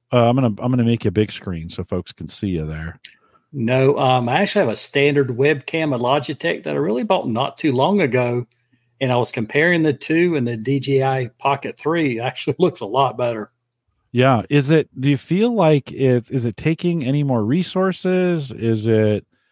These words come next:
Speaker 1: is it? I, I'm, I'm assuming it's just plugged in U S B. And how do you
Speaker 2: Mm-hmm.
Speaker 1: have it mounted? Like, is it on a tripod, or what? What did you do to mount it?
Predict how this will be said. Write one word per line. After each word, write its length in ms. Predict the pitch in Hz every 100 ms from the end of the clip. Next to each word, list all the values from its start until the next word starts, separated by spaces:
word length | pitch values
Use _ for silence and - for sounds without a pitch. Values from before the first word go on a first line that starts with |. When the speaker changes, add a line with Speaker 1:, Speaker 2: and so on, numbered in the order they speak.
| _ _ _ _ _ -
Speaker 1:
is 360 | 120 117 104
it? 360 | 113 110 110 104 _ _ _ _ _
I, 320 | - - 139
I'm, 220 | 123 135 131
I'm 180 | 127
assuming 400 | 131 - 185 165 123
it's 120 | 113
just 180 | 143 -
plugged 280 | 147 135 127
in 180 | 123 113
U 140 | 107
S 140 | 101 -
B. 240 | 127 120 - - _
And 100 | 135
how 200 | 120 202
do 80 | 254
you 60 | 214
Speaker 2:
Mm-hmm. 100 | 170
Speaker 1:
have 120 | 151
it 100 | 110
mounted? 640 | 113 123 202 240 92 80 98
Like, 300 | 113 113 _ _ _ _ _ _ _ _
is 140 | 147
it 100 | 143
on 140 | 123 101
a 40 |
tripod, 680 | 87 147 185 185 190 185 165
or 80 | 120
what? 160 | 131
What 160 | 113 131
did 60 | 117
you 100 | 113
do 80 |
to 80 | 104
mount 240 | 92 85
it? 80 | 80